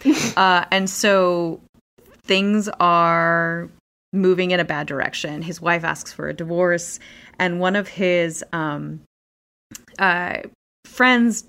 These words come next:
Speaker 2: sort of takes pity on him and welcomes him into the Bromance Book Club,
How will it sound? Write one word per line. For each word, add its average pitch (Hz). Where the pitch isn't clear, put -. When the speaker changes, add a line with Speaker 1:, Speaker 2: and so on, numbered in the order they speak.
Speaker 2:
sort 208
of 190
takes -
pity 220
on 160
him 156
and 180
welcomes 240
him 262
into 214
the 196
Bromance 170
Book -
Club, -